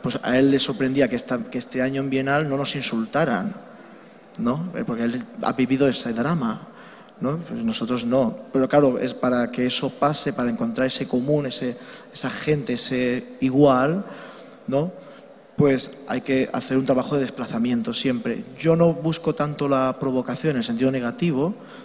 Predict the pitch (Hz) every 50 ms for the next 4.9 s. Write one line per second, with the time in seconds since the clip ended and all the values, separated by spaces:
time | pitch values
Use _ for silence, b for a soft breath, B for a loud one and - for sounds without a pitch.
0 | B B B - - 143 139 143 139 135 - 143 135 127 127 120 - 143 147 151
1 | 143 127 127 131 127 143 143 135 123 - 127 123 120 - 120 123 143 160 165 160
2 | 156 - 139 131 123 120 117 117 117 B B B B B B B B B - -
3 | 127 123 123 123 120 120 120 117 113 - - - - - 131 135 143 139 123 -
4 | - 127 - 123 120 117 - - - 147 123 117 110 113 120 120 139 170